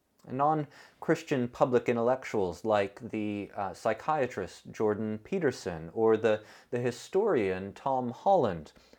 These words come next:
uh, and many others in, in the kind of academic, intellectual sphere, they've written often about how Christianity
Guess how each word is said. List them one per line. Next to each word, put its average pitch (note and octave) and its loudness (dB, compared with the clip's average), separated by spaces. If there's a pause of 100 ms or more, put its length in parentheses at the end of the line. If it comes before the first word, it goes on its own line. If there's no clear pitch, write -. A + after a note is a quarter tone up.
(340)
uh, A#2+ 4
and C3+ 0
many D#3 2
others G#2 6
in, A2+ -4
in A2 -4
the G2 -4
kind A2 -2
of G2+ -4
academic, A2+ -2
intellectual B2 0
sphere, F#2 -6 (1040)
they've C#3 0
written F3 6
often D#3+ 4
about G#2 4
how C#3+ 0
Christianity D3+ 0